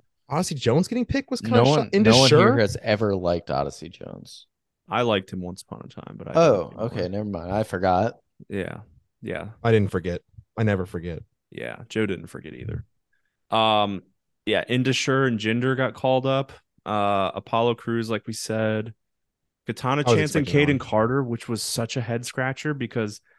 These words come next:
Speaker 3: Alba and Isla got drafted, so we were thinking, and then they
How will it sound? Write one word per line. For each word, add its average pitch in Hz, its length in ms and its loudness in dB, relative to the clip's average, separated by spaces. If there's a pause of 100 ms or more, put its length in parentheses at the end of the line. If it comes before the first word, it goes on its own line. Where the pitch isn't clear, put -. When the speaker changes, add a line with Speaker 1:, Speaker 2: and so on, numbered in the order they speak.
(640)
Speaker 3:
Alba 131 500 2
and 110 440 -2
Isla 120 280 2
got 104 160 -2
drafted, 101 680 -4 (200)
so - 160 -10
we 104 100 -4
were 92 80 -4
thinking, 92 440 -10 (100)
and 107 180 -6
then 104 240 -6
they 95 400 -4